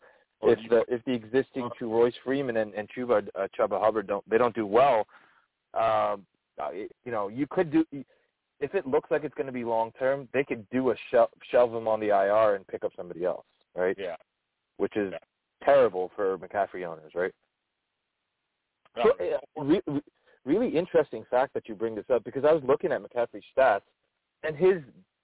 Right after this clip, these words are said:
Speaker 2: his most successful years, which is his rookie year and then his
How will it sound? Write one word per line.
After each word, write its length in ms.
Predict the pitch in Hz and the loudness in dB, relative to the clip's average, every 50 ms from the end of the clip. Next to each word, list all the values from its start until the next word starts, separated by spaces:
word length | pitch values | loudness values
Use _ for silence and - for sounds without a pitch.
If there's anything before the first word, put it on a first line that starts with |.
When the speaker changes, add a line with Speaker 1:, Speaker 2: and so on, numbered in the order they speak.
| _ _ _ _ | _ _ _ _
Speaker 2:
his 200 | - 127 143 139 | -8 -8 -8 -4
most 240 | 135 139 170 190 - | 0 0 0 0 0
successful 560 | - - - - 139 139 - - - 123 104 | -6 -12 -2 2 2 2 2 0 -2 -4 -2
years, 360 | 98 117 147 151 113 101 92 98 | -2 0 0 2 2 0 -2 -6
which 180 | 104 104 - | -10 -10 -10
is 100 | 110 95 | -12 -10
his 140 | 104 104 92 | -10 -12 -8
rookie 300 | 98 107 117 - - 120 | -2 -2 -2 -2 -4 -8
year 520 | 113 110 110 117 123 120 110 104 98 98 - _ _ _ _ _ _ _ _ | -6 -2 0 4 4 6 6 6 4 2 0 _ _ _ _ _ _ _ _
and 160 | 120 117 117 | -4 -2 0
then 180 | 113 110 107 101 | 2 2 2 2
his 180 | 107 110 104 | -2 -6 -8